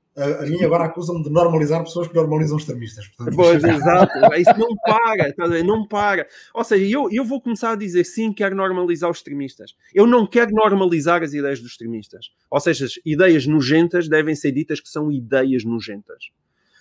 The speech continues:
Speaker 2: Mas normalizar pessoas que tiverem meio milhão de votos, é importante essas pessoas estarem dentro do sistema democrático. E é por isso que eu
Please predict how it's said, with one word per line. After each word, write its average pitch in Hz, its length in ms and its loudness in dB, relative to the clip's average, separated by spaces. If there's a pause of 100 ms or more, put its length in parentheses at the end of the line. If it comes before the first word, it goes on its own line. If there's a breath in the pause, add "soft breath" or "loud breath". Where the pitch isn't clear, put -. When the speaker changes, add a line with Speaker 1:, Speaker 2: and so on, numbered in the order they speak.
(260)
Speaker 2:
Mas 180 360 4
normalizar 185 960 4
pessoas 196 360 2
que - 80 -20
tiverem 170 360 2
meio 175 380 4
milhão 165 240 2
de 123 80 -8
votos, 147 340 -4
é 175 60 4
importante 175 640 -2
essas 160 240 -6
pessoas 170 240 -4
estarem 160 300 -2
dentro 147 240 -6
do 131 120 -20
sistema 139 300 -6
democrático. 127 600 -6
E 220 60 2
é 214 60 4
por 214 140 -2
isso 190 140 0
que 196 100 2
eu 147 140 2